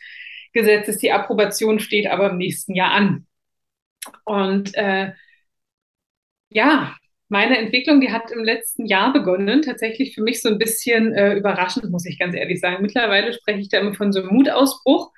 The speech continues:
Ja, manchmal habe ich jetzt Tage, wo ich so drüber nachdenke, „Oh Gott, wie kam es überhaupt dazu?“ Ja, ähm, und zwar war es so, dass ich im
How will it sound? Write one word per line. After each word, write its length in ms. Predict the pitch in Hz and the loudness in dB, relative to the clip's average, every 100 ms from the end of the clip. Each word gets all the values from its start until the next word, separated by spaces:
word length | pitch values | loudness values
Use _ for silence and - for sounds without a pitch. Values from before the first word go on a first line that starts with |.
| _ _ _ | _ _ _
Ja, 240 | 214 214 226 | -2 0 0
manchmal 360 | 208 208 233 | -2 -2 -4
habe 120 | 208 208 | -2 -2
ich 60 | |
jetzt 240 | 214 220 - | -2 -4 0
Tage, 280 | 208 214 202 | 2 2 2
wo 20 | |
ich 80 | 196 | 0
so 80 | |
drüber 220 | 202 202 196 | 0 2 2
nachdenke, 520 | 202 - 226 220 202 | 0 -2 -4 0 0
„Oh 60 | |
Gott, 240 | 214 220 - _ _ - | 2 0 0 _ _ -8
wie 120 | 208 | -6
kam 240 | 196 214 254 | -2 0 0
es 40 | |
überhaupt 420 | 226 190 185 190 | 0 -2 -2 -2
dazu?“ 480 | 202 202 233 349 - - | -2 0 2 2 0 -8
Ja, 280 | 196 247 320 - - - - - | -2 -2 -4 -12 -16 -18 -8 -2
ähm, 320 | 214 196 202 | 2 2 0
und 100 | 208 | -2
zwar 220 | - 269 | 2 4
war 100 | 240 | 4
es 140 | 233 | 0
so, 220 | - 247 254 | -2 0 2
dass 260 | 208 202 | 0 0
ich 300 | 214 202 - | -2 -2 -2
im 560 | - 208 202 196 202 | 2 4 6 4 2